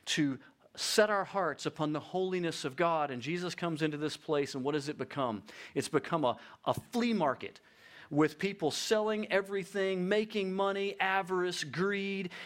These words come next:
and he puts a whip together and drives the people out of his Father's house and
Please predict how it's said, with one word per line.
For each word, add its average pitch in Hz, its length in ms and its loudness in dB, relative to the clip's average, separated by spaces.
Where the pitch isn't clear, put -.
and 165 100 2
he 160 60 4
puts 226 340 0
a 156 80 2
whip 151 440 2
together 120 500 -2
and 156 160 2
drives 180 880 0
the 160 80 -2
people 170 460 -2
out 160 240 0
of 135 80 -6
his 139 160 -4
Father's 135 440 0
house 139 320 2
and 113 80 -8